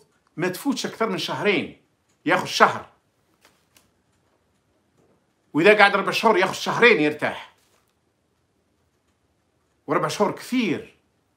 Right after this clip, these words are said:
خاصة الناس تخدم سبع أيام على سبع أيام. الناس في الثكنات في الغالب،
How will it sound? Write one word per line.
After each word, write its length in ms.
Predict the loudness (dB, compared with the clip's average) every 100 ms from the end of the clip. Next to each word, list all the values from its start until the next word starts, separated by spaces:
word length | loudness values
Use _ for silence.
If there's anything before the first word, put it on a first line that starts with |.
| _ _ _ _ _
خاصة 340 | -2 -2 -2
الناس 380 | -2 0 -2 -2
تخدم 260 | -4 -4 -6
سبع 200 | -6 -6
أيام 220 | -4 -4
على 120 | -6
سبع 200 | -10 -10
أيام. 260 | -6 -6 -8 -16 -20 -20 _ _ _ _ _ _ _ _ _ _ _ _ -4
الناس 220 | -2 -2
في 60 |
الثكنات 480 | -6 -8 -4 -2 -2
في 100 | -4
الغالب، 640 | -6 0 6 6 6 0